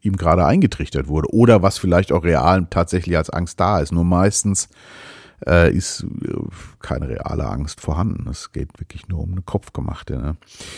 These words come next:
Und diese ganzen Emotionen, die da dran hängen, das finde ich, kommt in dem Gespräch auch ganz gut raus, ne? Unsere Angst, unsere Wut, unsere Liebe, unser Zorn, was auch immer, das sind ja alles nur wir.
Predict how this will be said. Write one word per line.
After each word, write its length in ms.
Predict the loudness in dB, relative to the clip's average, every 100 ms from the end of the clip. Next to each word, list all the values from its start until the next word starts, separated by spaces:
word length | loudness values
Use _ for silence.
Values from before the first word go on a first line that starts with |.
| -18 -20 -6
Und 300 | 0 0 0
diese 160 | 0 2
ganzen 240 | 0 2
Emotionen, 580 | 2 2 4 8 8 8
die 80 | 4
da 160 | 4
dran 240 | 2 0 2
hängen, 180 | 2 0
das 120 | 0
finde 180 | -2 -2
ich, 120 | -4
kommt 160 | -4
in 60 | -2
dem 100 | 0
Gespräch 380 | -2 -2 -2 -2
auch 140 | -2
ganz 200 | -4 -4
gut 240 | -4 -6 -4
raus, 320 | -2 -4 -2
ne? 300 | -2 -2 -2 -6 -6 -10 -14 -20 _ _ -20 _ _ _ _ _ 0
Unsere 380 | 0 0 -2
Angst, 340 | -2 -2 -2 -4
unsere 400 | -2 0 -2 -2
Wut, 380 | -2 -4 -6 -10
unsere 340 | -2 0 2 2
Liebe, 580 | 2 2 2 2 2
unser 360 | 0 0 0 0
Zorn, 380 | -2 -2 0 0
was 140 | 0
auch 80 | -2
immer, 180 | 0 0
das 100 | 0
sind 120 | -4
ja 60 | -6
alles 260 | -4 -4 -2
nur 260 | -2 -2
wir. 320 | 2 2 2